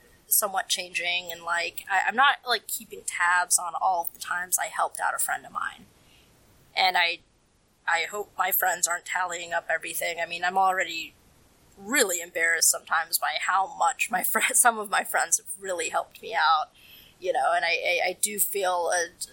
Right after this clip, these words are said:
sense of debt to them, and a sense of, like, I, you know, want to be in a better place so that I can,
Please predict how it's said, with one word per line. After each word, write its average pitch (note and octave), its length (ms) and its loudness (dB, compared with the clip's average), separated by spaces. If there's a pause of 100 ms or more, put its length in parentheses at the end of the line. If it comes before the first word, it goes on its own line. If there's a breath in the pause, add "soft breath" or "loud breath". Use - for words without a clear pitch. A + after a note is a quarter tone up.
(220)
sense - 360 2
of - 120 -12
debt - 280 2
to F#3+ 180 -2
them, - 340 -10 (240)
and F3 120 -6
a E3+ 60 -4
sense E3 340 2
of, - 140 -20
like, D#3 340 -2
I, D#3+ 500 -2 (300)
you F3 120 -12
know, E3+ 160 -4
want E3 300 -4
to - 100 -4
be F3 120 -16
in F3 60 -18
a F3 60 -14
better - 240 -4
place F#3+ 400 0
so - 260 4
that D#3+ 100 -8
I D#3+ 140 0
can, E3 320 -20